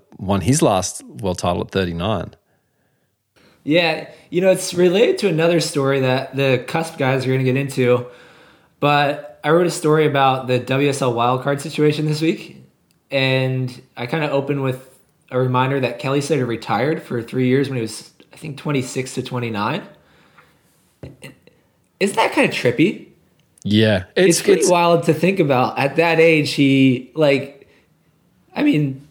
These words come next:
Speaker 2: Sonny won, Aki won, and C J won in those years he was off, but it's still, like –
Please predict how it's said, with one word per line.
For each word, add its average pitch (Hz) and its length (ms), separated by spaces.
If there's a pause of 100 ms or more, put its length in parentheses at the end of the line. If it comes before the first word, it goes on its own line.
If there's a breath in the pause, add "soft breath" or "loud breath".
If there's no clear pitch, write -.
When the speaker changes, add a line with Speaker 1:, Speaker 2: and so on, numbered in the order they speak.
(160)
Speaker 2:
Sonny 170 440
won, 156 460
Aki 143 320
won, 139 220
and 123 100
C 135 160
J 127 140
won 123 160
in 120 40
those 120 200
years 123 180
he 127 80
was 113 100
off, 127 220
but 127 120
it's 127 80
still, 208 360
like – 123 420